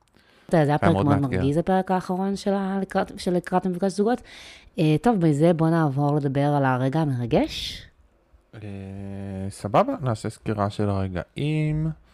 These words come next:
Speaker 1: כן.
Speaker 2: הרגע המרגש.
Speaker 1: אז
Speaker 2: הרגע המרגש שלי
Speaker 1: לך
Speaker 2: היה
Speaker 1: לזה.
Speaker 2: הסיפור של ליאור, שהוא
Speaker 1: <laughs>
Speaker 2: סיפר על האבא שלו. למה זה לא, זה היה הדבר הכי מרגש
Speaker 1: ליאור?
Speaker 2: בכל העונות שהיה לי. זה הסיפור הכי מרגש בעולם.
Speaker 1: ליאור?
Speaker 2: ליאור. לא ליאור, סליחה.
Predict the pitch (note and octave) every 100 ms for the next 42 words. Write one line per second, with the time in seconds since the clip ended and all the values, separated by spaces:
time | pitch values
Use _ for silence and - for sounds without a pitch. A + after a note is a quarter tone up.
0 | _ _ - - C3+ G#2+ G#2 G#2+ G2+ G2
1 | F#2+ G#2 C#3+ - - - D#3 A2 C3 D3+
2 | C3 A#2 A#2 B2+ - A2+ C3 D#3+ - D3+
3 | D3 - G#2+ G#2+ - - A#2 A2+ B2+ A#2
4 | G2 G2 F#2+ A#2 _ _ _ _ - -
5 | _ _ - - G2+ G2 G#2 - - G#2
6 | G#2 G2+ F#2+ F#2 F2+ - G2+ G2+ - F#2
7 | G#2+ - A2+ D#3 B2+ A2+ A#2 A2 G2+ F#2
8 | G#2+ G2 G2 - G#2+ G#2 A2 - - _
9 | - E3 - G3+ D4 C#3 G#2+ G#2+ G#2+ F#2+
10 | G2 F2+ F2 G#2+ G#2+ - - - B2 C#3+
11 | B2 A2 A2+ G2 G2 A2+ B2+ - - -
12 | F3+ F3+ G3 C#4+ - C#3 C#3+ - _ _
13 | _ - D3+ F#3+ F3 A2+ C#3 G3 F3